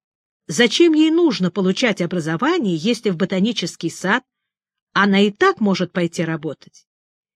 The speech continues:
Ей всего-то и хотелось любоваться красивыми растениями, ухаживать за ними, трогать иногда руками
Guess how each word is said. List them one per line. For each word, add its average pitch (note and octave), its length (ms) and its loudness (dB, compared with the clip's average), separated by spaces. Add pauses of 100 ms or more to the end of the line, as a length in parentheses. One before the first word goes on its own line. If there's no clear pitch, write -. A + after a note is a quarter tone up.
(500)
Ей C#4 320 6
всего-то E4+ 480 4
и D#4 80 6
хотелось D4+ 640 2
любоваться C4+ 680 2
красивыми C4+ 560 -2
растениями, B3+ 800 -2 (420)
ухаживать A#3+ 680 2
за F#3 120 0
ними, D#3 260 -6
трогать C#4 440 0
иногда B3+ 420 0 (200)
руками A#3+ 760 0